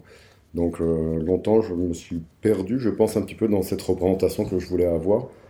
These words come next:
comme étant un but à atteindre. Euh, maintenant, depuis que j'ai fait toutes ces transformations et, euh, que j'ai réfléchi autrement,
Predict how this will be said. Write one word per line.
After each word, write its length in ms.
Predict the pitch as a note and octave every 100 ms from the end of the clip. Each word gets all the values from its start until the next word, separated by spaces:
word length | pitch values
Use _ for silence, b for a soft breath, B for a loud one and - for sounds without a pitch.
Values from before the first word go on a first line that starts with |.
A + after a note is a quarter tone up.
| B
comme 160 | - F#2
étant 240 | F2+ G2+
un 60 | F#2
but 240 | F#2 F#2+
à 100 | F#2
atteindre. 340 | E2+ F2 G#2 G#2 - B B B B B -
Euh, 180 | F2 E2+
maintenant, 380 | F2+ F#2 B2 B2
depuis 320 | G2 - G#2
que 120 | F#2+
j'ai 140 | F2 E2
fait 280 | - G2 F#2
toutes 120 | -
ces 120 | F2+
transformations 840 | - E2 F2+ E2+ E2+ - G2+ G2+ F2
et, 40 |
euh, 300 | E2 D#2 D#2
que 240 | D2+ E2
j'ai 300 | E2 D#2+ D#2
réfléchi 480 | D#2 F2 - E2 -
autrement, 500 | F#2 - F2 F#2+ A#2